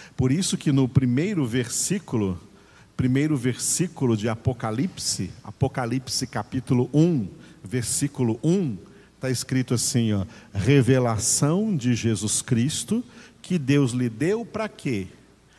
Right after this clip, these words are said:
Para mostrar aos seus servos", para mostrar aos seus servos, não a todo mundo, aos seus servos, as coisas que em breve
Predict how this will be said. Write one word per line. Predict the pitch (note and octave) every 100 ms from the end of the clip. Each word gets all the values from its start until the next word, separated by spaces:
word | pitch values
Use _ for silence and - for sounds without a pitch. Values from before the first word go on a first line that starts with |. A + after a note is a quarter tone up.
| - _ -
Para | C#3 C3+ C3+
mostrar | C#3 G3 C4 - - D#3+ C#3+ D#3 A3+ A3
aos | D3+ B2+ A2
seus | - - E3+ A3+ A#3+
servos", | - - C3+ A#2 A2+ F#2+ F#2 F#2+ F#2 E2+ - - - - - - - _ - - _ -
para | C3+ C3 B2
mostrar | A#2 B2+ F#3+ G3 - - C#3+ D#3 A3 A3+
aos | E3 C3+ A#2+
seus | - - E3 A3 C4
servos, | - - - A#2 G#2+ F#2+ G2+ A2
não | F#3+ C#4+
a |
todo | - A3 G3 G3
mundo, | D3+ B2+ A2+ G#2+ F#2+ E2+ - - - -
aos | B2 C3 B2+
seus | - - F3+ C4 -
servos, | - A#2 A2 G#2 F#2 F#2 - - - - -
as | A#2+ - -
coisas | C3+ C#3 D#3 D#3+ F3+ - -
que | - C3+
em | C3
breve | A#2 G#2+ G#2+ A2 G#2 C#3